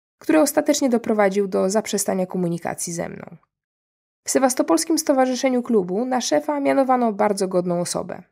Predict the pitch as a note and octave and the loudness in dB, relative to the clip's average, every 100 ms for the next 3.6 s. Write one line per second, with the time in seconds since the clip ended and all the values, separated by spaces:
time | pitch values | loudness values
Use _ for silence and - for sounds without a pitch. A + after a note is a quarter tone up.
0 | _ _ - F#3+ G#3 F#3+ G#3+ G#3+ C#4 C#4+ | _ _ -6 0 4 4 4 2 0 -2
1 | G#3+ - - _ _ _ _ _ - D#4+ | -6 -8 -18 _ _ _ _ _ -6 0
2 | D#4+ D#4+ F#4+ F#4 - G#3+ G3 F#3 F3+ F3+ | 0 4 4 2 0 0 2 2 2 2
3 | F3 D#3+ - - F#3+ | 2 0 0 -4 -6